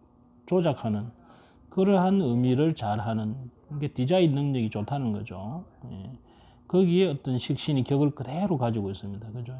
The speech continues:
거기에 장생하기 때문에 이런 사람들은 되게 손재주 좋고 새로운 것을 좋아하고 아이디어 능력이 좋습니다. 기획하는 능력이 좋고 그런 특-, 특징을 가지고 있죠.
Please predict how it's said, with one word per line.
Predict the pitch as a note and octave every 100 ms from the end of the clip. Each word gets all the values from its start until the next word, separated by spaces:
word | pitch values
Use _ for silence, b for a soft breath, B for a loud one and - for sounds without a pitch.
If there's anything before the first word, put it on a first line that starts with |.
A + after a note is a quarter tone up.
| B2
거기에 | D#3 C#3+ A#2+
장생하기 | A#2 A#2 C#3 C3 A#2+
때문에 | A#2 A#2+ C3
이런 | D3+
사람들은 | C#3+ C#3 C3+ D3 E3+
되게 | B2 A#2 C3 E3 F#3 B B B B
손재주 | - D3+ D3 D3 C#3
좋고 | B2+ A#2+ - D#3+
새로운 | E3 - F#3 F3 C#3
것을 | - A2
좋아하고 | A2 G#2+ A2 G#2+ A2
아이디어 | A#2+ B2+ C#3+ C3
능력이 | C3 C3 A#2 G#2+
좋습니다. | A2 A2 C3 G#2+ G#2
기획하는 | - C#3 A2 A2+ G#2+
능력이 | A#2 G#2+ G2
좋고 | G2 F#2+ - - G2+ A#2+
그런 | - A#2 B2
특-, | C3+ C3+ C3
특징을 | - D#3 F3 A#2+
가지고 | B2 A#2+ F2+
있죠. | F2 -